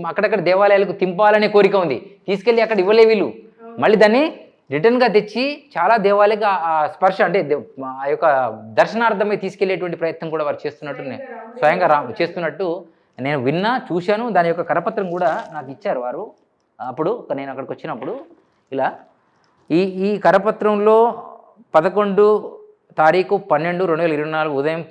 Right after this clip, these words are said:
ఏడు గంటల తొమ్మిది నిమిషాలకు పాదయాత్ర తేదీ పదిహేడు, పద-, పదకొండు నాడు మాలలు వేశారు, పదిహేడు నాడు పాదయాత్రగా బయలుదేరడం జరిగిందనమాట. So ఇది గొప్ప విషయం. అయితే ఇది ప్రతి భక్తుడు అనేవాడు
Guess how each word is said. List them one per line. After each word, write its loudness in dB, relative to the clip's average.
ఏడు -2
గంటల -6
తొమ్మిది -8
నిమిషాలకు -4
పాదయాత్ర -4
తేదీ -6
పదిహేడు, 0
పద-, -6
పదకొండు 0
నాడు 0
మాలలు 2
వేశారు, -2
పదిహేడు 0
నాడు -6
పాదయాత్రగా -4
బయలుదేరడం -8
జరిగిందనమాట. -20
So 0
ఇది -2
గొప్ప 0
విషయం. -6
అయితే 2
ఇది 0
ప్రతి -2
భక్తుడు 4
అనేవాడు 4